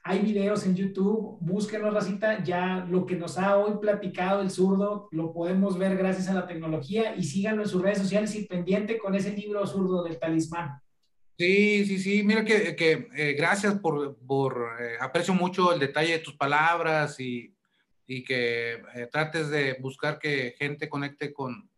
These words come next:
Speaker 2: con Juan Antonio Flores Barrera y con el Talismán. Digo, para mí es muy, muy importante, eh, ahorita platicar contigo. Eh, siento una conexión muy, muy bonita porque sé que va, vamos a llegar a gente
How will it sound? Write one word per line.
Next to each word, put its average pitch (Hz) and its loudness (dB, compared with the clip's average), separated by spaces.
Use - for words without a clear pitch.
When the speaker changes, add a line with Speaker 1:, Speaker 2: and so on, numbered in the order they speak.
Speaker 2:
con 123 -10
Juan 135 -4
Antonio 147 -4
Flores 151 -2
Barrera 147 0
y 131 -4
con 127 -4
el 123 -6
Talismán. 139 -2
Digo, 143 -2
para 139 -2
mí 156 0
es 165 -2
muy, 165 -4
muy 147 -4
importante, 143 -2
eh, 113 -12
ahorita 139 -2
platicar 139 -2
contigo. 151 -4
Eh, 117 -8
siento 156 -6
una 160 -2
conexión 151 -2
muy, 147 0
muy 131 -4
bonita 151 -2
porque 123 -10
sé 143 -6
que 151 -2
va, 151 2
vamos 151 0
a 147 -2
llegar 147 2
a 151 0
gente 151 -4